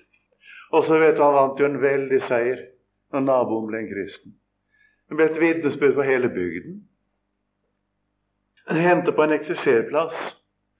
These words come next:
De hadde en, eh, tropps, en, en lagfører, som det heter nå,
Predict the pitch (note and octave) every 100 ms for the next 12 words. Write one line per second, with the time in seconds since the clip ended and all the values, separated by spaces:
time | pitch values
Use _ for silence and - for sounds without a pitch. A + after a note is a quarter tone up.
0 | _ _ _ _ _ - D3 D3 C#3 C3+
1 | C#3 C3 B2+ B2+ B2 A2+ - - - -
2 | - - B2 B2+ B2 B2 A#2+ - - G#2+
3 | B2 C#3 C#3 C#3 C#3 D3 C#3+